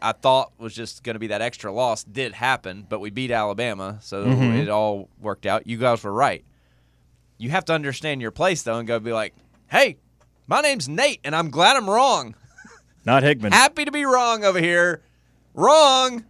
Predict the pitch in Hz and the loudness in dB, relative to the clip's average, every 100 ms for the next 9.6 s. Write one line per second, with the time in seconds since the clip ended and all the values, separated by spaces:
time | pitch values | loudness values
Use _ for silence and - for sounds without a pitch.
0 | _ _ _ _ _ - 185 269 247 - | _ _ _ _ _ -6 -4 -2 -6 -2
1 | 247 277 277 262 220 180 165 135 123 - | 4 6 6 6 6 6 4 -2 -14 -6
2 | 156 247 247 254 214 202 233 247 247 175 | 0 0 0 -2 0 0 2 0 -2 -4
3 | 220 233 196 120 - _ _ 147 - 175 | -2 2 0 -2 -10 _ _ 0 2 4
4 | 156 - 160 160 151 135 147 135 123 147 | 2 4 6 6 4 2 4 6 6 6
5 | 139 131 120 110 110 127 165 147 131 - | 4 2 2 2 2 4 4 2 -2 0
6 | 123 101 101 139 185 139 123 110 104 101 | 0 0 4 6 6 4 0 -2 -2 -2
7 | 117 113 110 107 110 107 - _ _ _ | 0 2 2 2 2 0 -2 _ _ _
8 | _ _ _ 127 131 120 107 127 120 - | _ _ _ 2 4 2 2 0 0 0
9 | 143 - 92 143 160 85 | -2 -2 -2 0 0 -2